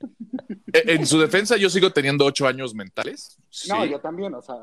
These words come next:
Speaker 1: a lo que
Speaker 2: So
Speaker 1: voy es, pero ya a los veinticinco te haces un poco más consciente, pero la verdad todo lo que hace uno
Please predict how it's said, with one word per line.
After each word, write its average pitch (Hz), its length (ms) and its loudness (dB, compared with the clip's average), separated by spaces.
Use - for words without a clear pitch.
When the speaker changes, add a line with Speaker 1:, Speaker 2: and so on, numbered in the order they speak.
Speaker 1:
a 117 80 -16
lo 113 100 -14
que - 60 -14
Speaker 2:
So 104 160 -2
Speaker 1:
voy 98 120 -4
es, 85 100 -10
pero 135 120 -12
ya 151 80 -8
a 180 40 -6
los 208 160 -6
veinticinco 214 500 -10
te 240 80 -8
haces 226 240 -12
un 220 80 -12
poco 190 220 -10
más 151 180 -8
consciente, 135 480 -18
pero 143 140 -12
la 175 100 -4
verdad 233 200 -6
todo 202 180 -2
lo 139 100 -6
que 139 160 -10
hace 135 240 -12
uno 123 240 -18